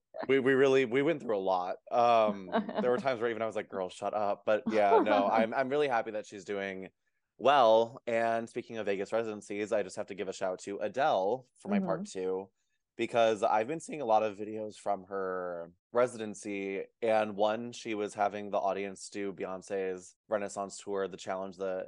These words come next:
Speaker 2: "Everybody on Mute." And then she was kinda, like, talking about it. And then she tried doing it. And then people were obviously screaming. And she was like,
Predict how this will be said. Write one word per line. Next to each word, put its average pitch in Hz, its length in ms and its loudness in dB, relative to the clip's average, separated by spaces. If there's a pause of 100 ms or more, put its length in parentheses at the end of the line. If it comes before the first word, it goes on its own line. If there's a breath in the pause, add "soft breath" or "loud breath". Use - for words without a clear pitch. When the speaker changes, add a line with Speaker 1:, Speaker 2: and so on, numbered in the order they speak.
Speaker 2:
"Everybody 113 460 -2
on 95 220 -6
Mute." 87 280 -12 (1080)
And 110 140 -2
then 98 480 -2 (320)
she - 100 -10
was 143 60 -4
kinda, 175 140 2
like, 170 140 2
talking 123 320 2
about 110 220 4
it. 107 80 4
And 107 100 -2
then 113 80 -6
she 117 100 -14
tried 110 220 -2
doing 92 220 -4
it. 107 260 0
And 104 100 -8
then 101 100 -4
people 104 280 -2
were 98 160 0
obviously 92 280 -2
screaming. 95 360 -6
And 104 100 -8
she 117 100 -6
was 107 120 -4
like, 110 180 0